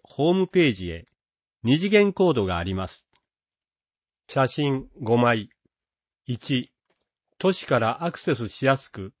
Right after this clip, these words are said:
子供連れのキャンプにも最適。二、子供たちは思う存分水遊びが楽しめる。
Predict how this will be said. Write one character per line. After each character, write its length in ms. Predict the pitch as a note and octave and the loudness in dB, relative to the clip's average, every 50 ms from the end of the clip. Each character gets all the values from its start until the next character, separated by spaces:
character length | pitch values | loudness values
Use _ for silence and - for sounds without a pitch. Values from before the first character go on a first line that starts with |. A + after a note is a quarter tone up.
| _ _ | _ _
子 140 | - - C3+ | -8 -4 0
供 260 | C#3 F3 F#3+ F#3 F3 | 2 2 2 2 0
連 100 | D#3+ E3 | -2 0
れ 100 | D#3+ E3 D#3+ | 0 2 2
の 120 | D#3+ D3+ | 2 0
キ 100 | C#3+ E3 | 0 0
ャ 80 | D#3+ D3+ | -2 -2
ン 60 | C#3 | -2
プ 140 | - B2 G#2 | -2 -4 -4
に 80 | G2 | -4
も 100 | F#2+ F2+ | -4 -6
最 280 | D#2+ - - A2+ A#2 A2 | -8 -6 -4 -4 -4 -4
適。 400 | - A2 G2+ - - F2+ F2+ _ _ _ _ _ _ _ _ _ _ _ _ _ _ _ _ _ _ _ _ _ _ _ - | -4 -8 -8 -8 -12 -16 -16 _ _ _ _ _ _ _ _ _ _ _ _ _ _ _ _ _ _ _ _ _ _ _ -2
二、 300 | A#2 B2+ C3+ C3 C3+ - _ _ _ _ _ _ - | 2 4 4 4 2 -2 _ _ _ _ _ _ -10
子 180 | - - C#3 | -4 -2 0
供 240 | D3+ F3+ G3 G3 F#3+ | 2 2 2 2 2
た 160 | - E3 C3+ | 2 0 0
ち 140 | - - A#2 | 0 -2 -4
は 240 | G#2 G2 F#2+ - _ _ | -2 -2 -4 -6 _ _
思 300 | - B2+ C3 D#3 F3 F3+ | -4 0 2 2 4 2
う 40 | F3+ | 2
存 280 | D#3+ D3+ D#3+ D#3 D#3+ D#3 | 2 2 2 2 2 0
分 300 | D3 D3 C#3+ C3+ C3 C#3 | 0 0 0 0 0 0
水 220 | A#2+ B2 C3+ D#3+ | -2 -2 0 0
遊 280 | F3+ F#3 F3 - F3 C#3+ | 0 0 0 0 -2 -4
び 100 | A#2 G#2 | -4 -4
が 160 | G2 F#2 F2+ | -6 -6 -6
楽 220 | - G2+ G#2 A#2+ A2+ | -6 -4 -2 -2 -2
し 120 | - - | -4 -4
め 160 | A2+ G#2+ G#2 | -4 -2 -2
る。 240 | G2 F#2+ F#2 F2+ - | -4 -6 -8 -12 -12